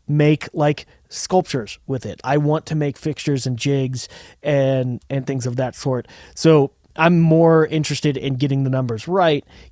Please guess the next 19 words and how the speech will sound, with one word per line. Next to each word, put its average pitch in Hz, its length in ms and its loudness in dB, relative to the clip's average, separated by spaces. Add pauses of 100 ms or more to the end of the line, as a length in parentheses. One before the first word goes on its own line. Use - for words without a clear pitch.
getting 143 260 2
dimensional 139 500 0
accuracy 143 520 0
as 110 140 -6
best 123 420 -4
as 135 100 -2
I 143 80 0
possibly 135 420 -2
can, 131 280 -4
get 135 200 -4
calibration 139 520 -4
as 113 100 -8
best 139 240 -4
as 131 100 -8
I 127 120 -6
can, 139 340 -4
and 131 100 -6
then 131 120 -4
just 117 180 -8